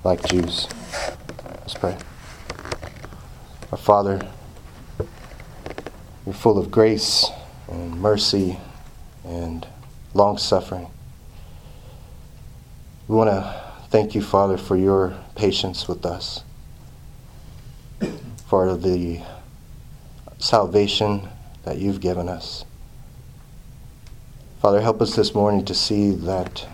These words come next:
your truth, the gospel, is not only for the Jews, the Gentiles, Lord. It goes out to all those that you have chosen. Father, help us this morning to glorify you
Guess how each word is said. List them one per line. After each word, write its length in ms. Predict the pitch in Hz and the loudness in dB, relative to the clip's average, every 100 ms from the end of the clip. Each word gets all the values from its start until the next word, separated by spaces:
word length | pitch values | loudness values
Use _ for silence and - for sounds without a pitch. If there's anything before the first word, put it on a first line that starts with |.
| - | -4
your 200 | 104 110 | 4 4
truth, 520 | 107 - 113 120 - - - | 4 4 6 6 0 -12 -4
the 80 | 101 | 4
gospel, 560 | 107 104 107 - 113 113 - - - - - - - - - - - - - - | 6 6 4 2 0 0 -10 -16 -16 -16 -16 -16 -16 -16 -18 -18 -18 -18 -16 -14
is 100 | - | 0
not 220 | 104 110 117 | 8 8 8
only 240 | 117 113 | 6 4
for 500 | 113 - 107 104 101 - - - - - - | 2 6 8 8 4 -2 -10 -12 -16 -16 -6
the 100 | 98 | -2
Jews, 600 | 92 110 127 135 127 - - | 4 8 8 8 4 -2 -4
the 140 | 92 85 | -8 -2
Gentiles, 640 | 87 120 120 113 113 107 | 4 4 6 4 4 2
Lord. 300 | 107 107 101 90 - - - | 6 6 4 -2 -12 -16 -10
It 80 | 92 | 4
goes 220 | 107 101 | 6 8
out 180 | 104 101 | 4 4
to 100 | 101 | 2
all 320 | - 107 110 | 6 6 6
those 340 | 101 101 95 | 6 6 4
that 260 | 95 85 - | 0 -2 4
you 140 | 101 | 4
have 380 | 95 95 90 - - - - - - | 6 4 4 -2 -14 -16 -18 -14 -6
chosen. 560 | - 110 107 95 90 - - - - - - - - - - - - - - - - - - - - - - - - - - - - - - | 4 6 6 2 -2 -8 -14 -16 -18 -16 -16 -16 -18 -18 -18 -18 -18 -16 -16 -16 -16 -16 -18 -18 -16 -16 -16 -16 -18 -18 -18 -18 -18 -10 4
Father, 220 | 110 101 | 6 6
help 200 | 107 107 | 4 4
us 140 | - | 2
this 160 | - - | 0 0
morning 320 | 95 92 90 | 2 4 2
to 120 | - 82 | -2 2
glorify 460 | 101 107 104 104 | 6 6 4 -2
you 280 | 95 90 87 | -2 -4 -6